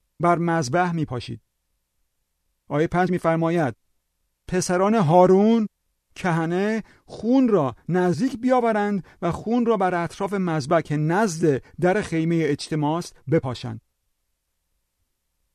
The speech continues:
این نمادی بود از این واقعیت که جریمه گناه مرگی و فقط مرگ که خون نماد اونه می‌تونه خدا رو راضی بکنه.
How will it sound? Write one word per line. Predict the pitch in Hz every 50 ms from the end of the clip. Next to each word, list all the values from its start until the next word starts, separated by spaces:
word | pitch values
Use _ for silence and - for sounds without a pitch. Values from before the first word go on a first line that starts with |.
| _ _ _ _ _ _ _ -
این | - 220 226 226
نمادی | 220 202 202 220 226 220 208
بود | 175 190 196 208 -
از | 170 160 143
این | 208 214 202
واقعیت | 175 190 180 170 170 156 147 151 143 135 - -
که | - 180 160
جریمه | 131 185 180 175 180 175 180 180 170
گناه | 139 131 170 175 202 208 190 165
مرگی | 160 175 202 226 240 240 226 214 247
و | 240 220
فقط | - - 202 190 185 202 208 - 196
مرگ | 190 175 165 160 160 - - _ _ _ -
که | - 180
خون | - - 214 226 208
نماد | 190 175 165 160 160 147 160
اونه | 165 156 151 151 170 214 214 190 185 175 - _ _ -
می‌تونه | 170 202 185 - 185 180 170
خدا | - 127 151 156 143 156
رو | 156 156 156 143 - _ _
راضی | 139 139 135 110 107 131
بکنه. | 117 113 - - 120 113 120 117